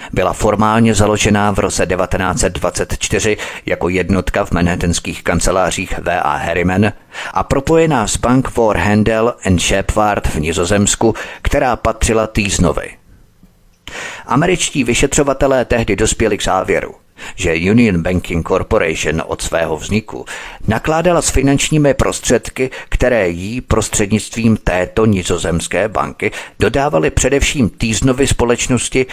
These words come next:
pro americké investice. Na základě osobní dohody mezi Averellem Harrimanem a Fritzem Thiesnem z roku devatenáct set dvacet dva tak banka V A Harriman s Union Banking Corporation převáděla finanční prostředky tam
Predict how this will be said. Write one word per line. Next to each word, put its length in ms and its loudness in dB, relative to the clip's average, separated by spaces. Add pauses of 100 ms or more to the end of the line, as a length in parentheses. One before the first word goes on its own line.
(160)
pro 260 0 (100)
americké 600 2
investice. 760 0 (1200)
Na 120 2
základě 560 0
osobní 520 0
dohody 420 0
mezi 360 -2
Averellem 480 -2
Harrimanem 640 0
a 160 0
Fritzem 460 -2
Thiesnem 480 -4
z 80 -8
roku 260 -2
devatenáct 520 -2
set 140 -2
dvacet 340 -4
dva 340 -2 (380)
tak 200 -4
banka 440 0
V 280 0
A 140 0
Harriman 680 2 (100)
s 160 -4
Union 340 4
Banking 460 0
Corporation 760 2 (240)
převáděla 600 2
finanční 500 2
prostředky 640 0
tam 360 2